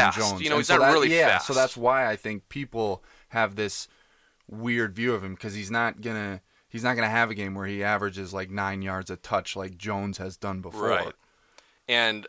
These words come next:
Speaker 1: we, we saw it yesterday too. Well, actually, I'll, I'll say this. Uh,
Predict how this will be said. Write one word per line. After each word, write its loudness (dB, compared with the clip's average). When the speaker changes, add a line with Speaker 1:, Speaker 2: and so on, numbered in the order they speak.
Speaker 1:
we, -4
we -10
saw 4
it -2
yesterday -2
too. -8
Well, 0
actually, -2
I'll, 0
I'll -2
say -4
this. -4
Uh, 0